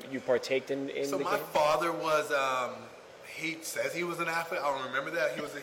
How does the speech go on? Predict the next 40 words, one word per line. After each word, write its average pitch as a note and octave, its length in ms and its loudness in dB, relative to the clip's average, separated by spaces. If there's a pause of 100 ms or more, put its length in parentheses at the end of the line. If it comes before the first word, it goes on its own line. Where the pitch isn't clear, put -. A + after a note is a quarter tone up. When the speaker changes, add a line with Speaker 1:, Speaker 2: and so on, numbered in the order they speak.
(120)
Speaker 2:
he D#3+ 60 -6
was D3 80 -2
a C3 60 0
military D3+ 480 -2
guy. D#3 200 0 (120)
My C3+ 200 0 (140)
mother A#3+ 220 2
was F3 100 -2
pretty C3+ 260 -4
athletic. A#2 460 -6 (180)
Um, B2 80 -4 (140)
I - 40 -10
think C3+ 160 -10
she - 120 -8
ran B2 200 -8
track A#2+ 420 -6
in A2+ 60 -14 (100)
high C3 140 -6
school A#2+ 340 -10
or A#2 60 -8
whatever. A#2 360 -8 (920)
But C#3+ 120 4
my D#3+ 120 2
family F3+ 280 -2
was C3+ 100 -4
really C#3 140 -2
not B2 160 -2
a A#2 40 -4
sports A#2 280 -6
family. B2+ 300 -6
Speaker 1:
Mm. G#2+ 420 -12
Speaker 2:
You B2+ 60 -4
know, B2+ 60 0
I C3+ 120 4
was D#3 160 -2
really D3+ 200 0
the C#3 100 -2
first C#3 380 0
one C3+ 280 0
that A#2+ 240 -2